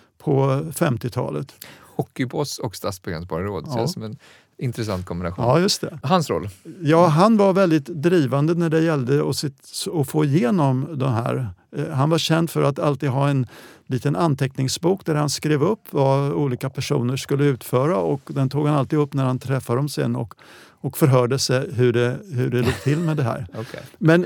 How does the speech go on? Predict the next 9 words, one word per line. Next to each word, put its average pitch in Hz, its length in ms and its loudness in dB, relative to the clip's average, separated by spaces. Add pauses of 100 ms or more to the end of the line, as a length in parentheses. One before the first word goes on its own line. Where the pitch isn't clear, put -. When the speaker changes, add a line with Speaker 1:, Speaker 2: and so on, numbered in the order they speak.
(140)
Speaker 1:
egentligen 190 720 6
var 180 220 6
det 180 120 4
här 147 220 6
ett 143 380 0
väldigt 135 580 2
kollektivt 208 680 0
projekt. - 560 -6
Det 147 160 0